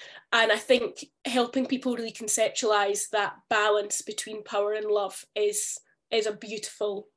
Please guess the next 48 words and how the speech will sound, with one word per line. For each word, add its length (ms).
beautiful 560
sort 220
of 100
way 220
of 100
thinking 440
about 360
it. 220
And 380
I 40
think 140
there's 140
really 120
a 60
lot 160
of 60
people 240
need 160
to 80
hear 260
that, 180
you 60
know, 80
'cause 160
often 560
we're 100
like, 260
we 100
talk 220
about 200
what 200
it 80
is 80
that 100
you 80
transmit 540
and 100
what 220
it 80
is, 140
the, 80
what 200
the 60
vibe 420
that 160
you 100
give 220
off 240